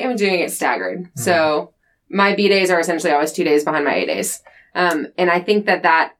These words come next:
Speaker 1: is working well for me because that is how I can <laughs> keep things focused and straight
Speaker 2: Mm-hmm.
Speaker 1: this year. But I know that a lot of teachers are trying to do, like, whatever they are doing in class, the remote kids are also doing that same day, which just seems like a lot of extra planning and work for me. And I think that there are too many other things going on in the world right now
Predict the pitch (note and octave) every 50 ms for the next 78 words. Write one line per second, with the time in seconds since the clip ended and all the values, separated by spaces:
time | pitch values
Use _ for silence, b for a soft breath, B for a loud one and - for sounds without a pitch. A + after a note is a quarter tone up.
0 | _ - G3 F3+ F3 F3+ F3+ F3+ F#3+ F#3 F3+ E3 D#3 D#3 - F3 E3+ E3+ E3 D#3
1 | E3+ E3 F#3 E3 D#3+ D#3 - - - - E3 D3+ D#3 D#3+ D#3 - E3 D3+ D3+ D#3
2 | D#3 F#3 E3 D#3+ D#3 - - F#3 F3+ F#3+ G3 - - - A3 G#3 - - A3 G#3
3 | G#3 G#3 - G3 F3+ F3+ G#3 G#3 G#3 G#3 - F3+ F#3+ G3 - G#3+ A3 A3+ B3 D4
4 | D4 D#4 D4+ D4 D4+ D#4 D#4 B B B B B B B B A3+ A3+ A3+ A3 G#3+
5 | A3 A3+ A#3 G#3+ G3+ F#3+ F#3+ G3 G3+ G3 G#3 G3+ G3+ G#3 F#3+ F#3 F3+ F3 F#3+ F3+
6 | E3+ F3 F3+ F3 - E3+ E3 D#3+ D#3+ D#3 D#3 D#3 - _ _ _ - - - _
7 | _ b b b b b _ _ _ _ - F#3 F3+ D#3+ D#3+ D#3 F3+ F3+ F#3+ F#3
8 | F#3 F#3+ F#3+ G3 G3 F#3+ F#3 F#3 F3+ F#3 F#3 F#3 F#3 F3+ F3 F3 E3+ E3+ E3+ -
9 | F#3+ F3+ F3 E3 G3+ G#3 - - F#3 F3+ F3 E3+ E3+ E3+ E3 D#3+ - F#3+ E3+ E3+
10 | E3 C#3+ D3+ D#3 - F3+ E3 E3 D#3 D#3 D#3 D#3 D#3 - - F3 D#3+ D#3 D3+ D#3
11 | D3+ D3+ D#3 F#3+ F#3+ F3+ F3 F3 - F#3 E3+ - - F3 E3+ F3 E3+ E3+ F3 E3
12 | D#3 D#3 D#3+ D#3+ D#3 D#3+ D#3 - - G3+ G3 A3 A#3 A3+ A#3 A#3 A#3+ A#3+ A#3+ A#3
13 | A#3 A#3 A#3 A#3 - - - A#3+ A#3 A#3+ A#3+ A#3+ A#3 G#3+ - E3 E3+ E3 E3+ F3
14 | E3+ E3 - E3 D#3 D#3+ D#3+ D#3 D#3 D#3 - A3+ A3+ A#3 A#3+ A#3 A3+ G#3+ G#3 G#3
15 | G3+ F#3+ F#3 F3+ F3+ F#3 - - - F#3+ F3 F3 E3+ E3+ E3 E3 E3 E3 E3 E3
16 | E3 E3 F3 E3+ E3+ E3+ E3 E3 E3 -